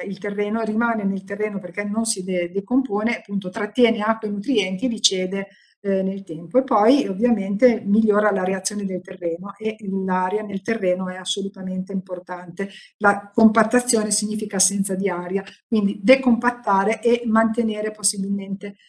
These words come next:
aria nel terreno. Eccola qua la, la zeolite, che oltre a metterla nel terreno la usiamo anche, eh, sulla, sulla chioma, eh, perché la zeolite, un po' come il caolino, aiuta a, ehm, riflettere la luce, quindi abbiamo temperature più basse,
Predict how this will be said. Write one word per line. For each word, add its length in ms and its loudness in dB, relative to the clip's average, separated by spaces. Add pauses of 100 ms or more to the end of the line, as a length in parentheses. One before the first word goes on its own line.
(100)
aria 320 0
nel 240 -2
terreno. 500 -10 (840)
Eccola 360 -8
qua 180 -2
la, 260 -4
la 180 -4
zeolite, 520 6
che 300 0
oltre 240 -2
a 40 2
metterla 340 0
nel 160 0
terreno 380 2
la 100 2
usiamo 440 0
anche, 600 -2
eh, 280 -6
sulla, 480 -2
sulla 280 0
chioma, 460 0 (280)
eh, 180 0
perché 240 0
la 160 2
zeolite, 380 6
un 80 0
po' 160 2
come 180 -4
il 80 -2
caolino, 720 2
aiuta 640 0
a, 340 2
ehm, 540 0
riflettere 560 -2
la 100 -4
luce, 460 -2
quindi 360 2
abbiamo 420 -2
temperature 560 0
più 120 -16
basse, 720 0